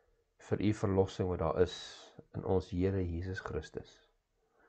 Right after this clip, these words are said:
Ons wat eens ver was, ons wat eers vreemdelinge was, is nou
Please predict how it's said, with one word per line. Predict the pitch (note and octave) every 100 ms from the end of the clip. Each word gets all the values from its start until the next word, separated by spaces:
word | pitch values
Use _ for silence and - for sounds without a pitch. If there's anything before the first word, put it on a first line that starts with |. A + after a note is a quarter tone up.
| -
Ons | F2 G2 F#2+
wat | F2
eens | F2+ F#2 - -
ver | G#2+ G#2 G2+ E2
was, | D2 - - - _ _ _ _ _ - -
ons | - A2 A2 F#2+
wat | F#2
eers | G#2 F#2+ - - -
vreemdelinge | A#2+ A#2 G#2+ F2+ F2 D#2+
was, | D#2 D#2 - -
is | -
nou | G2+